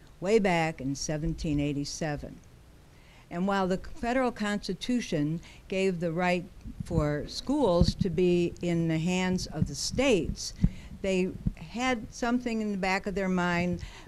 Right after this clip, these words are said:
like Article one, Section eight, which gave them the right to take care of the general welfare,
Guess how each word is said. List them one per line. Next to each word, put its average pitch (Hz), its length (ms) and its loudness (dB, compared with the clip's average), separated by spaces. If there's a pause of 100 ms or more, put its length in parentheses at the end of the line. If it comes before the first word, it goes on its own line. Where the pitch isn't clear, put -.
(120)
like 165 480 -2 (160)
Article 196 340 -2
one, 185 300 0
Section 185 440 -2
eight, 175 260 2
which 165 420 -4
gave 170 420 2 (380)
them 165 260 0
the 160 120 0
right 175 380 2 (460)
to 165 480 0 (160)
take 165 240 -6
care 170 300 0
of 147 140 -4
the 147 60 -8
general 180 580 0
welfare, 170 840 0